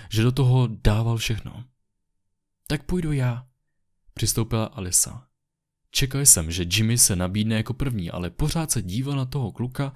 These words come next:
na houpající židli, že snad ani neslyšel odpověď pana Petersona. „Dámy mají přednost,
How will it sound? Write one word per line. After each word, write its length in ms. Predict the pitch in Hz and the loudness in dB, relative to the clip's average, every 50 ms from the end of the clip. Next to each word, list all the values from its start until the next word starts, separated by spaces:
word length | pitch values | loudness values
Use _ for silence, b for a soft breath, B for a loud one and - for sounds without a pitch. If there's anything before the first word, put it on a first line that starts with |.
| B B B B | B B B B
na 80 | 98 87 | -4 -2
houpající 680 | 98 123 123 131 139 131 131 127 123 - 120 117 110 | 0 0 0 0 0 0 0 0 0 0 0 0 -2
židli, 380 | - 113 104 92 82 76 82 - B B B B B B B B B | -2 -4 -4 -4 -6 -8 -8 -12 B B B B B B B B B
že 160 | - 101 131 135 | -2 0 4 4
snad 340 | - - 143 143 135 - - - | 4 4 4 -2 -2 -4 -12 -6
ani 220 | - 127 135 143 | -4 -2 0 0
neslyšel 640 | 135 135 143 156 - - 170 147 - - 85 82 - | 0 0 2 0 0 0 0 0 0 -2 -2 -4 -6
odpověď 380 | - 104 - - 120 120 120 - | -8 -10 -6 -4 -2 -2 -2 -4
pana 220 | - 117 117 117 | -4 -4 -2 -2
Petersona. 600 | 120 - 123 - - - - - - 69 71 - - _ _ _ _ _ _ _ _ _ _ _ _ _ _ - - | -2 -4 -6 -4 -2 -2 -2 -2 -2 -8 -12 -14 -16 _ _ _ _ _ _ _ _ _ _ _ _ _ _ -12 -8
„Dámy 400 | - - 123 135 156 165 170 160 | -4 -2 0 0 0 0 0 -2
mají 180 | 156 160 156 151 | -2 -2 -2 -2
přednost, 760 | 147 - 165 165 127 101 87 82 76 - - - - - - | 0 0 0 0 0 -4 -6 -6 -6 -6 -6 -6 -8 -10 -20